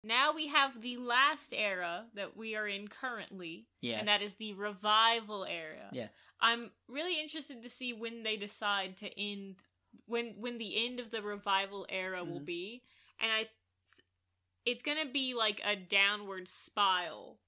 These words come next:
Speaker 1: spiral for Disney, I think. 'Cause
Speaker 2: You think
Speaker 1: it's
Speaker 2: so?
Speaker 1: like, 'cause revival means, like, renewal,
Speaker 2: Yeah.
Speaker 1: and these are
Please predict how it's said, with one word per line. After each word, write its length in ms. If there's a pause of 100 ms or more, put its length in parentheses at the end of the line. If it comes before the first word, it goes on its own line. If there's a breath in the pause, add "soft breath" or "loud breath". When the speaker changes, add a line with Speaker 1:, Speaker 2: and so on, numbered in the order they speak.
Speaker 1:
spiral 840
for 300
Disney, 640
I 60
think. 360
'Cause 80
Speaker 2:
You 60
think 100
Speaker 1:
it's 80
Speaker 2:
so? 60
Speaker 1:
like, 160 (180 loud breath)
'cause 180
revival 640
means, 300
like, 200
renewal, 600
Speaker 2:
Yeah. 100
Speaker 1:
and 80
these 180
are 220